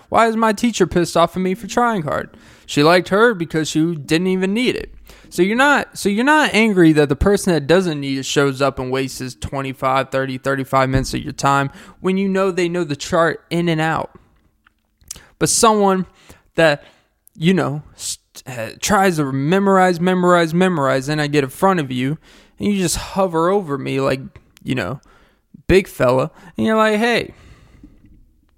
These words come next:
And you're like, "All right, how do you say, uh, you are,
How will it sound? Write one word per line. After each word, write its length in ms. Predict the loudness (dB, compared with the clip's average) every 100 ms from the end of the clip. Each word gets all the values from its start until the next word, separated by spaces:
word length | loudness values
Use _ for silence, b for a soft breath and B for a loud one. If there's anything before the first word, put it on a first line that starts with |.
| B B B -2
And 160 | 2
you're 120 | 4
like, 240 | 4 4 2
"All 220 | 2 2
right, 220 | 2 0
how 160 | 0 -2
do 80 | 0
you 180 | -2
say, 460 | -4 0 2 4 4
uh, 320 | 4 4 0 -4 B B -12
you 360 | 0 2 4
are, 420 | 4 2 0 -4